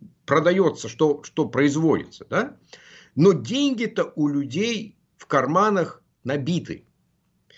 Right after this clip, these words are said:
Это плохо потом будет, но Трамп делает всё, чтобы до выборов эта проблема не встала.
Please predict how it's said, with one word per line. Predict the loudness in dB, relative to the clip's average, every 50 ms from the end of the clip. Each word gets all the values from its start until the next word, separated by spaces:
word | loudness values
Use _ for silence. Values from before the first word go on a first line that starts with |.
| -4 -2
Это | -2 0 0 -4
плохо | -6 -4 -2 0 4 4 4 4 4 0 -4
потом | -4 -4 -6 -2 0 0 0 0 0 -2 -2
будет, | -4 -4 -6 -6 -8 -12 -18 _ _ _ _ _ _ _ _ _
но | 0 4 6 6 6 4 2 -2 -8 _ _ _ _ _ _ 2
Трамп | 2 2 2 0 -2 -6
делает | -6 -6 -4 -4 -4 -6 -6 -8
всё, | -10 -6 -6 -6
чтобы | -4 -4 -4 -4 -4 -2
до | 0 2 2 2
выборов | 2 0 -2 0 2 4 4 4 2 0 -2 -2
эта | -4 -2 -2 -6
проблема | -4 -2 -2 -2 0 0 0 0 0 0 0
не | 0 0 0 -2
встала. | -2 -4 -8 -12 -6 -2 0 2 2 0 -2 -4 -10